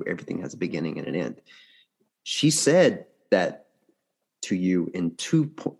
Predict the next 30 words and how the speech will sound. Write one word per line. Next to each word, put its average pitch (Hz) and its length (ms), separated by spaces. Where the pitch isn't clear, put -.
two 143 200
ways, 95 360
I - 80
believe. 69 380
She - 200
said 92 360
that 90 220
<laughs> 104 360
you, 120 440
you, 107 240
you 110 100
may 101 160
feel 113 140
like 107 160
you're 107 100
gonna 101 180
die 90 440
physically, 92 480
but - 260
you 101 80
won't. 92 360
But - 180
also, - 680
you 85 140
may 82 200
feel 92 220
like 78 200
you're 80 100
gonna 73 220
die 87 580